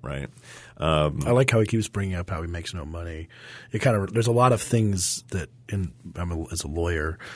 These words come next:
Speaker 2: there's a lot of things in the world where the state can't get you until you're making money off of it. <laughs> They don't have, they don't have any jurisdiction over you until you're making money off of it. So he's like, "Hey,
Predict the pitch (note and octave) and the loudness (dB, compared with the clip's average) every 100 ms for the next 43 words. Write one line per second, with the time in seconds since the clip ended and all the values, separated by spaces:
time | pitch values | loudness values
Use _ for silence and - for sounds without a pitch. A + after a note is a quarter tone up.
0 | - G2 F#2 G2 F#2 - G2 F2+ E2+ F2+ | -8 -4 -2 0 0 0 -2 -2 -2 -4
1 | D#2 D2+ D#2+ D#2+ D#2 D2+ D2 - E2 - | -4 -6 -4 -4 -2 -4 -4 -6 -2 0
2 | - G2 - G#2+ F#2+ E2+ F2+ - G2 D#2+ | 2 0 -2 -4 -4 -4 -4 -2 -2 -4
3 | D#2+ D#2+ D#2 D#2+ D#2 D#2 C#2+ E2 F2 F2 | -4 -4 -4 -4 -6 -6 -6 -4 -4 -2
4 | F#2+ G#2+ F#3+ D3 - C3 A#2+ A2 G2+ - | -4 6 8 12 10 10 4 2 0 -4
5 | - - C3 A#2 A2+ G#2 G2+ G2 - G2+ | -4 4 6 8 4 2 0 0 0 0
6 | A2 G#2+ G2+ G#2 F#2+ F2+ F2+ F2 F2 D#2+ | 0 0 0 -2 -2 -2 -2 -4 -4 -2
7 | F2+ F2+ F#2+ - F#2+ - F2+ D2 E2 F3 | -2 0 -2 -2 -2 0 -2 -2 0 0